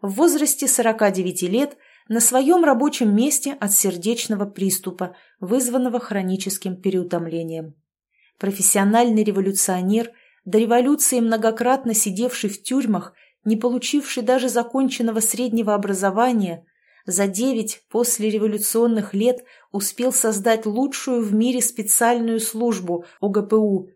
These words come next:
наладить в огромной стране работу развалившихся железных дорог,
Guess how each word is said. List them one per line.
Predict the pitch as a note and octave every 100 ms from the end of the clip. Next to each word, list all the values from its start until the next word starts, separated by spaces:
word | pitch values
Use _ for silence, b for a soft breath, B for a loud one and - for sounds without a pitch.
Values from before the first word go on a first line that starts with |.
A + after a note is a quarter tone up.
| B B B
наладить | G3+ A3 B3 A#3+ G#3+
в |
огромной | A3+ G#3+ B3 A#3+ A#3
стране | - A3 A3+ B3+ C4 - B B
работу | G3+ G#3 B3+ A#3+
развалившихся | A3+ G#3 A3 A#3 C4 - A3 A3
железных | G3+ A3 B3 B3 A3 F#3+
дорог, | G3+ A3 A#3+ A#3+